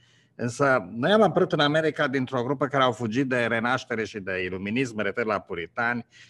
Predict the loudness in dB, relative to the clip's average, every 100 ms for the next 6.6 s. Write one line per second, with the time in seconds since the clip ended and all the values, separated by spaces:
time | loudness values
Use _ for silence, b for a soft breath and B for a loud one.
0 | _ 0 0 0 -4 -4 -4 -4 -4 -4
1 | 0 -2 -2 -6 -4 -4 -6 -4 -4 -4
2 | -2 -2 -4 B B _ 0 2 0 2
3 | 2 4 6 6 6 4 2 -2 -8 -10
4 | -18 _ _ -2 -2 0 -2 -2 -2 -2
5 | 0 2 -2 -4 -6 -6 -12 -4 -2 0
6 | 0 0 0 -2 -2 -4